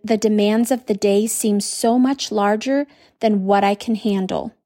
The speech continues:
I just want to order a pizza and curl up on my sofa and watch Christmas movies on the Hallmark Channel. But sometimes God asks me to get out of my comfort zone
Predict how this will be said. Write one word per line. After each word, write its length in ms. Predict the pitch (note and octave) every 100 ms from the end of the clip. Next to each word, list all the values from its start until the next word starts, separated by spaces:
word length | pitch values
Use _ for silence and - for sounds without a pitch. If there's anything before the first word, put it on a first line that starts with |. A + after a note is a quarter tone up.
| _ _ _ _ _ _ _ _ _
I 160 | A3 C#4
just 280 | D4+ - B3
want 180 | G#3+ G#3
to 100 | -
order 300 | G#3 G#3 G3+
a 60 |
pizza 600 | - A#3+ B3+ - - F#3+ -
and 140 | G3+
curl 260 | - G#3+ G3+
up 160 | G3+
on 100 | G#3
my 140 | G3 F#3+
sofa 560 | - A#3 A#3+ - G3
and 140 | A3+ G#3
watch 340 | G3 - -
Christmas 520 | - B3+ - G3 -
movies 340 | G3+ G3 G3 G#3
on 100 | F#3+
the 100 | F#3+
Hallmark 460 | G3+ G3+ - -
Channel. 480 | - A3+ - - B3 _ _ _ _ _ _ _ _ _ _ -
But 160 | B3+ -
sometimes 800 | D4 E4 - A3+ G#3+ G#3+ - - _ _ -
God 240 | B3+ C4
asks 460 | A#3 A#3 - - -
me 100 | G3
to 140 | -
get 160 | - G3
out 160 | G3 G#3+
of 120 | A3+
my 140 | G3
comfort 500 | - G3 G3 G3+ F#3+
zone 360 | - G3 G3